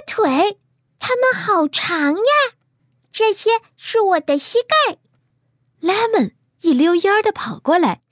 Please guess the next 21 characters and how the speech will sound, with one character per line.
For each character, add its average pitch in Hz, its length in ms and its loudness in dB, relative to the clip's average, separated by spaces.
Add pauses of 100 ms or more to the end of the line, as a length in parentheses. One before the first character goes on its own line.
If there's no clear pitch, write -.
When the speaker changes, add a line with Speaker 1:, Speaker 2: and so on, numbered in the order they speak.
(220)
Speaker 2:
对 208 140 0
Betty 285 460 0
说： 277 320 0 (680)
Speaker 1:
“你 349 140 -2
有 339 140 2
几 294 200 -4
条 247 260 0
腿 302 300 2
呢 247 300 2 (460)
？”“我 381 100 -2
有 415 180 0
两 359 260 0
条 302 200 -2 (140)
腿。” 320 460 0 (580)
<laughs> 339 460 0 (400)
“那 320 380 -2 (120)
我 339 240 0
比 302 180 -2
你 320 140 -4
多。” 359 160 0 (960)
Speaker 2:
Lemon 381 500 0